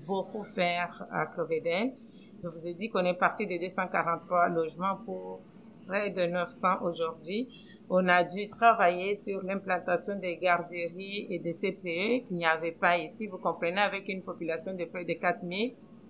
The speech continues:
il y a beaucoup d'enfants ici. Les gens n'avaient pas de garderies ici, proches, pour pouvoir placer leurs enfants et aller travailler. La coop a travaillé dans ce sens et on est aujourd'hui rendu à quatre garderies.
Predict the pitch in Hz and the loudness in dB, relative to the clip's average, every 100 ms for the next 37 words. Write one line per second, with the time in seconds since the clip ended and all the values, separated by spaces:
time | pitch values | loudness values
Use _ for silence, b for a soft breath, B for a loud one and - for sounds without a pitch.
0 | - 185 180 170 147 208 208 220 196 185 | -2 8 10 8 6 4 4 -2 0 0
1 | 180 190 185 170 165 196 226 262 180 175 | 0 0 0 -4 -8 -4 -4 -2 -4 -4
2 | 170 170 196 208 - B - - 175 175 | -6 -4 -2 -2 -4 B -14 0 0 0
3 | 175 208 190 202 170 180 170 202 185 160 | -2 2 4 2 0 -4 -2 0 0 0
4 | 170 165 185 196 226 - 196 175 - 208 | -6 -6 -10 -14 -18 -16 -12 -12 -8 -6
5 | 233 269 - - 175 208 - - - 202 | -6 -8 -12 0 4 4 2 -6 -6 -6
6 | - 165 180 185 175 160 196 185 180 160 | -6 2 2 4 0 -2 -2 -6 -6 -2
7 | 170 160 185 180 175 156 170 175 175 165 | -4 -2 -2 -2 -2 -2 -2 -2 -4 -2
8 | 160 170 247 B B B B - - - | -2 -2 -4 B B B B -20 -20 -20
9 | - - 185 175 196 185 208 208 220 190 | -20 -2 2 4 4 4 4 4 0 0
10 | - 220 214 190 180 196 170 170 170 - | -2 -2 2 2 0 0 -2 -2 -8 -4
11 | 196 202 202 180 170 165 165 180 190 - | -4 -4 -4 -4 -2 -4 -4 -6 -6 -6
12 | - 180 165 175 170 - 196 185 165 160 | -4 -4 0 -2 -2 -8 -10 -4 -2 -4
13 | 185 185 170 156 185 165 180 160 147 156 | -8 -6 -6 -2 0 0 -2 -2 -4 -10
14 | 165 160 160 180 285 | -8 -8 -6 -4 -6